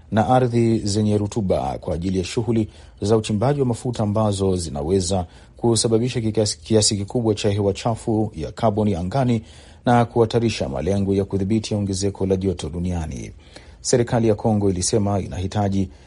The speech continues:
kutumia rasilimali zake kubwa ili kukuza uchumi wake, viwanda vyake vya umeme na kuwapitisha raia wake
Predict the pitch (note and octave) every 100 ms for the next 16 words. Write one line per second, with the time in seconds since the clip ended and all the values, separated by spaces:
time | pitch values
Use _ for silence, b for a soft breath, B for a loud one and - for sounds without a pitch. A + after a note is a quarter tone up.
0 | B - A#2 A#2 A2+ B2 A#2 G#2 G#2 G#2+
1 | G#2 G2+ F2+ G#2+ G#2 F#2+ A2+ F2 B1+ B1
2 | F2+ F#2 F2+ A2 G2 G2 - C2+ D#2+ A2+
3 | - G#2 B B B - F#2+ A#2 A#2 G#2+
4 | C#3 C#3+ C#3 B2 A#2 G#2 A2+ A2 G#2+ A2+
5 | A#2 A2 G#2 G#2 G#2 G2+ G2+ G2+ - G#2
6 | G2+ G2 G2+ C3 A2 A#2 G#2+ F#2+ C2 C#2
7 | D#2+ F#2 F#2+ - F#2+ F2+